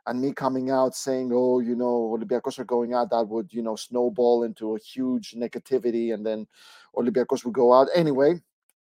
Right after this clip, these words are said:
apologies for that. Uh, there's no way, in my opinion, there's no way Pedro Martin survives this. No way Pedro Martin stays after this. I tweeted last week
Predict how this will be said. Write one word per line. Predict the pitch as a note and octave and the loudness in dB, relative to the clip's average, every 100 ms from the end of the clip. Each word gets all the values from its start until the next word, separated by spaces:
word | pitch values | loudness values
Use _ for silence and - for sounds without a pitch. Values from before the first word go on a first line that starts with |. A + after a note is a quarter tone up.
| _ _ _ _ _ | _ _ _ _ _
apologies | - - C#3+ C3 A#2 - | -10 2 4 4 -2 -6
for | A2+ | -4
that. | G#2+ B2+ D3 _ _ _ _ _ _ _ _ _ _ _ | 0 0 0 _ _ _ _ _ _ _ _ _ _ _
Uh, | D#3 D#3 D#3+ D#3 D#3 D3+ D3+ _ _ - - - - _ _ _ | 0 2 4 6 6 4 2 _ _ -20 -20 -20 -20 _ _ _
there's | E3 D#3+ C3 | -4 -4 0
no | E3 D#3+ | 6 6
way, | C#3 C#3 C3 A#2+ A2 - - _ _ | 6 4 4 0 -6 -18 -20 _ _
in | D3+ C#3 | -6 0
my | D#3 D#3+ | 2 2
opinion, | C3+ C#3+ D3 C3+ C3 B2 | 2 0 0 0 -4 -4
there's | B2 A2 | -4 -2
no | C3+ C3 | 0 2
way | C3 | 0
Pedro | B2+ B2+ A#2 | 0 -2 -2
Martin | A#2+ A#2+ - B2 | -4 -4 -4 -8
survives | A2 G#2+ G2 A#2+ C3 A#2 | -8 -8 0 2 2 0
this. | D3+ E3 - - _ _ _ _ _ _ _ _ _ | 0 0 -4 -18 _ _ _ _ _ _ _ _ _
No | B2+ C#3+ | -4 0
way | C3 | 2
Pedro | B2+ B2 A2+ | 2 0 -2
Martin | A2+ A2+ - A2 | -4 -6 -6 -8
stays | - A#2 A2+ | 0 0 2
after | G#2+ - A2 | -2 -4 -4
this. | G2+ D3+ E3 - - - _ _ _ _ _ _ _ _ _ _ _ _ _ _ _ _ _ - | 4 4 4 0 -10 -14 _ _ _ _ _ _ _ _ _ _ _ _ _ _ _ _ _ 2
I | D3 D#3+ | 4 4
tweeted | - G3 A3+ G#3+ F#3+ | 0 -2 4 6 6
last | E3 D#3 C#3+ - | 6 4 4 -2
week | C3+ D#3 D3+ - | 0 2 2 0